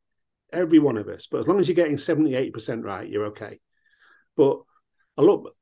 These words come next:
I look back at it, and, you know, that Dan did a, such a wonderful job of bringing good people together. And as you say, it was a family club. You can talk about Jill,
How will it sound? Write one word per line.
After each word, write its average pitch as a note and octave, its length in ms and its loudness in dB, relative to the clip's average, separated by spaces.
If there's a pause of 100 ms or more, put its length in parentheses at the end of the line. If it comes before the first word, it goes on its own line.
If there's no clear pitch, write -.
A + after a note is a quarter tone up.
(120)
I E3 60 2
look G3 200 4
back E3 220 -4
at B2+ 80 2
it, A2 100 2
and, A#2+ 160 -4
you B2+ 120 -2
know, A#2 80 -4
that B2 200 -6
Dan E3 240 2
did C3 160 4
a, A#2+ 40 -4
such - 260 -8
a B2 40 -8
wonderful C#3+ 540 2
job B2 220 0
of A2 80 -4
bringing A2+ 340 -4
good D3 300 0
people A2 420 -4
together. G2 320 -6
And B2+ 220 -2
as D3 120 4
you D3+ 60 -4
say, D3 220 0
it C3 80 -4
was E3+ 200 2
a F3+ 60 -2
family C3+ 340 -2
club. A2+ 220 -6
You A2+ 100 -4
can A#2 140 -8
talk - 220 -2
about A2 260 -6
Jill, F3+ 400 0